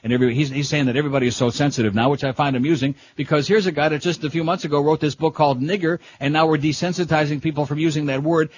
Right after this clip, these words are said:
and the idea being, which I've been trying to do for years, using words like kike and spick and nigger, uh, be-, because they're just words. They're just words. It's desensitizing people to that stuff so they're not all uptight and getting bent out of shape over just words.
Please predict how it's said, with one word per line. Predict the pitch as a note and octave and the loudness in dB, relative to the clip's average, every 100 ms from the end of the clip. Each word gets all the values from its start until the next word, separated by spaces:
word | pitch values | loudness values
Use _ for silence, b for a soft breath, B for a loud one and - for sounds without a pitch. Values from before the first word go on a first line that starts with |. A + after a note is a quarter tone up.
| b | b
and | D3 | -4
the | D#3 | 0
idea | D3 C#3+ F3 G3+ | 0 0 0 0
being, | C#3 C#3+ | 0 -2
which | C#3+ D#3 | -2 2
I've | F3+ | 2
been | F3 | 2
trying | C#3 D3 | 0 -2
to | C#3 | 0
do | D3 | -2
for | C#3 C3 | -2 -2
years, | C#3 F#3+ F3+ C3+ B2+ | -2 0 0 0 -2
using | C#3 C3+ | 0 0
words | C3+ B2+ | 0 2
like | A2 G#2+ | 0 -2
kike | - D3 C#3+ B2+ | 0 2 2 -2
and | A2 | -4
spick | - D3+ C#3+ | -2 0 0
and | C3+ A#2+ | 0 0
nigger, | A#2 D#3 b b | 0 -2 b b
uh, | F#3 F#3+ F#3+ | 2 4 4
be-, | F#3 A3 | 0 -4
because | G#3+ A3 A#3+ A3 | -4 0 0 2
they're | A#3 | -2
just | A#3+ B3 | 0 -2
words. | A#3 C4 C#4 C4 D3+ A2 - _ _ _ _ _ _ _ _ _ _ _ - | 2 4 6 6 4 -2 -12 _ _ _ _ _ _ _ _ _ _ _ -6
They're | B3+ | -4
just | G#3 A#3 A3 | 0 0 0
words. | A3 B3+ A#3+ E3 | 0 2 2 0
It's | E3+ | -4
desensitizing | - G3+ - A#3 A#3 A3 F#3+ F3 D#3+ D3+ | -2 -2 2 0 0 0 2 2 0 0
people | E3 D#3+ F#3 | 0 0 0
to | F#3+ | 2
that | G3 - | 2 0
stuff | A#3 G#3 | 2 2
so | E3+ | 2
they're | D#3 | -2
not | E3+ E3+ | 0 2
all | E3+ E3+ | 4 2
uptight | E3+ F3 | 2 2
and | F3 D#3+ | 2 0
getting | E3+ | -2
bent | D3+ E3+ | 2 2
out | E3 | 2
of | E3 | 0
shape | F#3 F3 b b | 0 -2 b b
over | E3 E3 | 0 2
just | E3 F#3 E3 | 2 0 2
words. | E3 G#3 F#3 G#2 F#2 - | 4 4 4 0 -6 -16